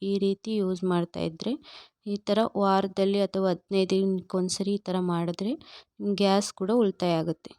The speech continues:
ಈಗ ನಿಮ್ಗೆ ಎರಡು ತಿಂಗ್-, ಒಂದು ತಿಂಗ್ಳು ಬರೋ ಗ್ಯಾಸ್ ಒಂದೂವರೆ ತಿಂಗಳು ಅಥವಾ ಎರಡು ತಿಂಗಳು ಬರೋ ಚಾನ್ಸಸ್ ಕೂಡ ಇರುತ್ತೆ. ಈ ರೀ-, ಈ ಟ್ರಿಕ್ ಕೂಡ ಯೂಸ್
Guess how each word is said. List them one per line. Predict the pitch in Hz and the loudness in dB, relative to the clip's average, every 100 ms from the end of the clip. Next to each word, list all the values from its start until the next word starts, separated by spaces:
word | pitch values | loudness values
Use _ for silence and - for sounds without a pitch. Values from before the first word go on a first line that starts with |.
| _ _ 214 | _ _ -8
ಈಗ | 196 | -4
ನಿಮ್ಗೆ | 190 190 190 185 185 | 0 0 2 2 2
ಎರಡು | 180 - | 2 -2
ತಿಂಗ್-, | 190 185 185 190 | -2 0 -2 -2
ಒಂದು | 190 190 190 | 0 0 0
ತಿಂಗ್ಳು | 196 190 190 | -2 0 0
ಬರೋ | 175 170 170 | 2 0 2
ಗ್ಯಾಸ್ | 180 180 - | 0 -2 -2
ಒಂದೂವರೆ | 175 175 180 175 175 | 0 2 2 2 0
ತಿಂಗಳು | 175 175 175 | -2 -4 -4
ಅಥವಾ | 175 175 | -4 -2
ಎರಡು | 170 165 - | -2 -2 -6
ತಿಂಗಳು | 180 185 175 | -6 -4 -2
ಬರೋ | 180 180 | -2 -2
ಚಾನ್ಸಸ್ | - 175 180 - - | -2 0 -2 -4 -10
ಕೂಡ | - 254 320 - - - - | -6 -6 -6 -10 -18 -14 -6
ಇರುತ್ತೆ. | 185 180 185 | -4 -2 0
ಈ | 190 196 | 4 4
ರೀ-, | 196 - | 4 2
ಈ | 202 202 | 2 2
ಟ್ರಿಕ್ | - 185 180 - | 0 -8 -8 -6
ಕೂಡ | 196 | -4
ಯೂಸ್ | 208 190 180 | 0 0 0